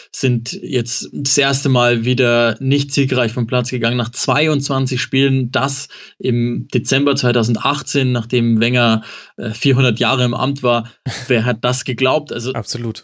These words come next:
Speaker 1: ganz stark. Auch da ist nicht alles hundertprozentig gut, was die machen. Das ist nicht immer super spielerische Art, aber genau das war ja das, was wir bemängelt hatten in den vergangenen Jahren. Spielerisch war
Speaker 2: Mhm.
Speaker 1: immer alles schön, aber gewonnen haben sie nie.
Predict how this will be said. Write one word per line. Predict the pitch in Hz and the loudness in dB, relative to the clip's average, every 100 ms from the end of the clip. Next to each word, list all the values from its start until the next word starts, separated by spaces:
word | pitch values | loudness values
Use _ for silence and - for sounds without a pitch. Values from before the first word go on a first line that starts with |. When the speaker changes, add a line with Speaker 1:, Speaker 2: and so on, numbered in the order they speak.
| _ | _
Speaker 1:
ganz | 170 202 202 | -2 0 -2
stark. | - 165 180 - - | 0 0 -2 -6 -10
Auch | 151 147 | -8 -2
da | 160 160 175 165 - _ | 2 4 2 0 -8 _
ist | 170 147 | -8 0
nicht | 180 185 180 - | 2 2 0 -4
alles | 156 175 170 | 0 2 2
hundertprozentig | 170 170 160 139 143 147 143 139 | 0 2 0 -2 0 2 2 2
gut, | 196 202 190 | 2 2 2
was | 160 143 | 0 0
die | 160 | 0
machen. | 143 147 151 151 143 | 0 0 -2 -2 -2
Das | 135 | -2
ist | 165 | 0
nicht | 175 185 - 175 | 2 2 0 2
immer | 175 165 | 2 2
super | 135 - 185 180 165 160 - | 0 2 2 4 4 2 0
spielerische | 135 - 156 131 131 135 | -4 0 2 2 2 2
Art, | 131 156 151 | 2 0 0
aber | 143 | -2
genau | 165 156 156 | -2 0 0
das | 165 156 151 | 0 -2 0
war | 147 | 2
ja | 143 135 - - - | 2 0 -6 -18 -4
das, | 135 139 | -2 2
was | 135 | 2
wir | 139 | 2
bemängelt | 123 131 143 147 | 2 2 2 2
hatten | 131 131 | 2 0
in | 135 | 0
den | 123 | 0
vergangenen | 123 120 147 147 | 0 0 2 2
Jahren. | 135 131 131 | 2 2 2
Spielerisch | 127 147 143 120 123 | 2 2 2 2 0
war | 120 | 0
Speaker 2:
Mhm. | |
Speaker 1:
immer | 139 113 | -2 -2
alles | 117 - | -2 0
schön, | - 180 170 - - | 2 2 0 -4 -6
aber | 117 | -4
gewonnen | 127 123 131 | 0 0 0
haben | 120 113 | 0 0
sie | 117 | 2
nie. | 139 156 | 2 0